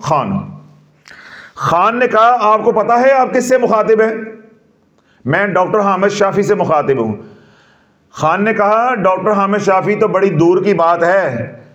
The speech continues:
मैं उसके दर का खादिम बात कर रहा हूं कि दो तस्बीह दाने मैं फेर देते तो तेरी वलायत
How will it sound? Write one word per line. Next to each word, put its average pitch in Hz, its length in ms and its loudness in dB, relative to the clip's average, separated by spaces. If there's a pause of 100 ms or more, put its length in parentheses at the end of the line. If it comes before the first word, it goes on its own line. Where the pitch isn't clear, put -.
(220)
मैं 165 320 0
उसके 202 260 -2
दर 170 240 0
का 196 120 -2
खादिम 175 440 0
बात 175 280 0
कर 165 140 2
रहा 175 160 2
हूं 214 180 -2
कि 190 160 -2
दो 185 540 2
तस्बीह 202 460 0
दाने 165 400 0
मैं 170 480 0
फेर 180 240 0
देते 226 600 0
तो - 120 0
तेरी 190 380 0
वलायत 165 380 2